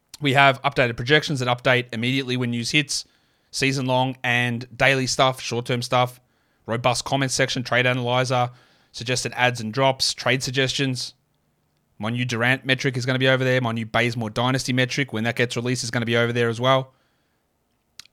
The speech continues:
We've been doing it for so long, man. There's so much stuff over there. We've got our traditional Z-Score rankings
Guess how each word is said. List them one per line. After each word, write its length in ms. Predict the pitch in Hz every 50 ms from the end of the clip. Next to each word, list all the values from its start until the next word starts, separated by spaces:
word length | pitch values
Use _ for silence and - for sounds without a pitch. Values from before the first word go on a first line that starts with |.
| _ _ _ _ _
We've 100 | - 156
been 120 | 156 156 151
doing 160 | 165 165 156
it 40 | 143
for 100 | - 117
so 180 | - 127 117 110
long, 160 | 110 110 104
man. 160 | 104 104 113 - _ _
There's 200 | 120 120 120 -
so 200 | - - 151 147
much 160 | 143 131 -
stuff 260 | - - 127 123 -
over 180 | 127 123 123 127
there. 140 | 123 127 123
We've 120 | 123 120
got 120 | 123 117
our 140 | 113 113 113
traditional 420 | 110 - 127 135 131 - 135 123 117
Z-Score 420 | 107 120 123 123 - - 123 120
rankings 520 | 123 123 131 123 131 127 123 123 123 -